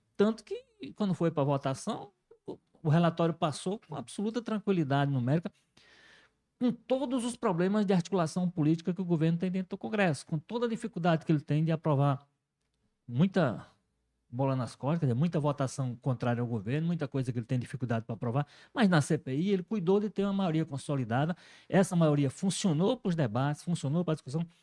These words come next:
e além disso, como resultado final, que aí eu acho que essa, o... me parece que a oposição não tava muito preparada pra isso,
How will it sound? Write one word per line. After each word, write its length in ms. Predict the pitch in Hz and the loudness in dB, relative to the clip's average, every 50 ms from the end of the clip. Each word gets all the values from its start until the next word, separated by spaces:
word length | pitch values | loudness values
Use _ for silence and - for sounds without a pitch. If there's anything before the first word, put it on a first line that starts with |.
| _ - - - - - _ _ _ _ _ _ _ _ - | _ -20 -20 -20 -20 -20 _ _ _ _ _ _ _ _ -2
e 140 | - 277 | 2 4
além 320 | 277 247 226 233 226 208 175 | 4 4 6 4 4 4 4
disso, 300 | 147 175 175 160 - - | 2 2 2 2 0 -2
como 140 | 160 131 123 | -4 -2 -2
resultado 420 | 143 135 131 127 - 143 135 - | -2 -2 -2 -2 -2 -2 -2 -2
final, 380 | - 127 117 135 151 170 151 139 | -4 -6 -4 -2 0 0 -2 0
que 120 | - 147 | 2 2
aí 140 | 131 135 139 | 4 4 6
eu 160 | 139 135 120 | 4 6 4
acho 260 | 127 135 127 - - | 4 4 2 -2 -4
que 100 | - 135 | -2 0
essa, 420 | 127 139 160 139 135 - - 143 127 | 2 2 2 2 0 -2 -2 -2 -2
o... 380 | 120 120 120 110 104 104 - - _ _ _ _ _ _ _ _ _ _ _ _ _ _ _ | -2 -2 -4 -4 -6 -8 -10 -12 _ _ _ _ _ _ _ _ _ _ _ _ _ _ _
me 120 | - 139 151 | 6 6 8
parece 440 | - 151 131 131 139 139 135 - | 8 8 8 8 8 6 6 4
que 60 | - 139 | 2 0
a 20 | |
oposição 400 | 127 - - 139 - - 139 135 | 2 2 0 0 2 2 2 2
não 160 | 131 131 120 | 4 2 0
tava 260 | 120 - 123 110 117 | 0 0 -2 -2 -2
muito 220 | 120 120 120 117 - | -6 -10 -12 -14 -16
preparada 460 | - 127 117 - 120 113 113 113 107 | -16 -16 -12 -8 -6 -4 -4 -4 -4
pra 200 | - - 107 113 | -4 -2 0 2
isso, 260 | 135 165 170 - - | 2 2 0 0 -4